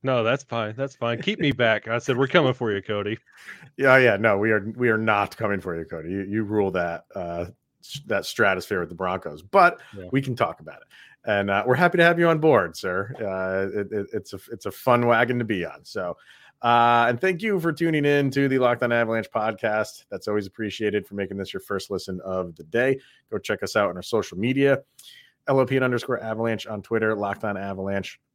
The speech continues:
Speaker 2: on Instagram. Questions, comments, concerns, opinions, Locked On Avalanche at gmail dot com, and follow us on our YouTube channel. Over on YouTube, hit subscribe, get notified when a new show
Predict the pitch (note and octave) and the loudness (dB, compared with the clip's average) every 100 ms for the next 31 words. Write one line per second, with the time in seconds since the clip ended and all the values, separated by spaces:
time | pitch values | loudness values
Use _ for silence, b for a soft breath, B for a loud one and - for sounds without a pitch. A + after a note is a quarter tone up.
0 | _ _ _ _ _ - A2+ G#2 G2+ G2 | _ _ _ _ _ -6 -2 0 2 0
1 | G2+ C#3+ D3 B2 G#2 G2+ C3+ C#3 G#2+ - | -2 -2 -2 0 0 0 -2 0 -2 -2
2 | G2+ - G#2+ G2+ F2+ F#2+ - G2 G2 F#2 | -8 -2 0 0 -4 -10 -6 -4 -4 -6
3 | - - G#2 G2+ F#2 G2 F#2+ F#2+ F#2 F#2 | -10 -4 -2 -2 -2 -4 -4 -6 -4 -4
4 | F2+ F#2 - B B B B B B2 A#2+ | -4 -6 -8 B B B B B 2 4
5 | A2+ - A#2 F3 F#3+ F3 E3 B2+ D3 D3 | 4 2 0 2 4 4 2 4 2 2
6 | C3 C3 C3 A#2+ G#2 - A2 G#2+ G#2+ G#2+ | 2 2 2 0 -2 -2 0 2 4 2
7 | - G#2 G2+ G2 D3 A3+ - C#3+ A#2+ B2 | 0 -6 -4 -2 0 0 2 2 4 2
8 | G#2+ G2 F2+ F2 E2 - _ _ _ G#2+ | 2 2 -2 -4 -8 -12 _ _ _ -2
9 | A2 B2+ C3 A#2 G#2 F#2 A2 - - A#2+ | 2 4 4 4 2 0 -4 -8 -6 0
10 | G#2+ G#2 F#2+ G2 G2 - F#2+ F#2 F2+ A#2 | 0 0 -4 -2 -2 -2 -4 -4 -4 -2
11 | A#2 - A2 G#2+ | -2 0 2 2